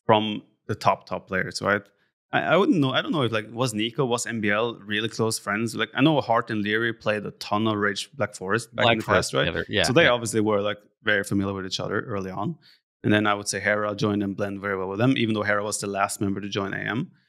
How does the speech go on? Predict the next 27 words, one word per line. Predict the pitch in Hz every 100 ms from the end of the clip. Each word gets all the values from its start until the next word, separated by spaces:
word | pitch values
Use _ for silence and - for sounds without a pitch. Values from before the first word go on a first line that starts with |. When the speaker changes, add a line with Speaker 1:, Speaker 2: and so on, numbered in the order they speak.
| -
Speaker 2:
Hmm. | 123 95
Speaker 1:
I'm | 110
not | 139
sure | 190
how | 151
close | 151 113 113
they | -
were, | 101 101 104 107
like, | 98 -
you | 107
know, | 104
friendship | - 101 107
level | 107 101
with | 98 101
Nico, | 107 107 110
but | 98
with | 101
M | 101 104
B | 101
L, | 101
right? | 98 117 -
I | 117 113 -
honestly | 120 127 117
have | 107
no | 107 104
idea. | 104 107 147 _ _ _ _ _ _
Um, | 107 101 98 101 98 101